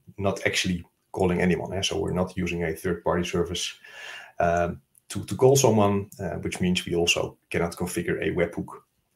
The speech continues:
uh, to be triggered, uh, as well. So that, that part is faked. Um, so last week I also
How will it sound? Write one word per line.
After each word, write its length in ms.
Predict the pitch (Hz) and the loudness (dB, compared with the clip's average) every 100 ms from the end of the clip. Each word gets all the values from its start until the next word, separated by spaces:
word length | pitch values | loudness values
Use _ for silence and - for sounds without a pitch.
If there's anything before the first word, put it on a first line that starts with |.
| - | -12
uh, 120 | - | -10
to 160 | - 92 | -8 -6
be 100 | 92 | -4
triggered, 380 | - - 82 - | 0 0 0 -4
uh, 220 | - - | -4 -4
as 140 | - - | -4 -2
well. 260 | - - _ _ _ _ _ - - | -4 -4 _ _ _ _ _ -8 -4
So 160 | 95 | 2
that, 160 | 98 104 | 2 4
that 160 | 117 | 4
part 160 | 110 95 | 6 6
is 80 | 90 | 4
faked. 380 | 90 - - - _ _ _ _ _ _ _ _ _ _ _ _ _ _ _ _ _ _ _ _ _ - - - - - - _ - | -2 -4 -8 -20 _ _ _ _ _ _ _ _ _ _ _ _ _ _ _ _ _ _ _ _ _ -4 -4 -12 -14 -16 -20 _ 4
Um, 200 | 127 127 | 6 10
so 100 | 123 | 10
last 160 | 120 | 10
week 80 | 135 | 8
I 60 | 131 | 8
also 420 | 139 127 107 | 10 8 6